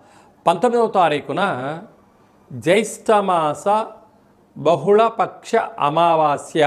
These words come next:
అక్కడ విశేషంగా ఉత్తరాభాద్ర నక్షత్ర సందర్భంగా, మరియు ఇరవై ఐదవ తారీఖు ఆరు రెండు వేల ఇరవై ఐదు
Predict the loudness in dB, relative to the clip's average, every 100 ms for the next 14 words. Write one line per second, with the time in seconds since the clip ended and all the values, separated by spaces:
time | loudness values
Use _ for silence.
0 | 2 -4 -18 _ _ _ _ -4 2 2
1 | 0 -2 0 0 -2 -2 -2 0 2 2
2 | 0 -2 -4 -8 -8 -6 -6 -6 -6 -4
3 | -2 0 0 0 -6 -20 _ _ _ -2
4 | -2 0 -4 -4 -12 -20 _ _ 0 2
5 | 2 0 -2 -2 -2 0 0 -2 -4 -6
6 | -6 0 2 2 -2 -4 -2 -4 -2 0
7 | 0 0 -2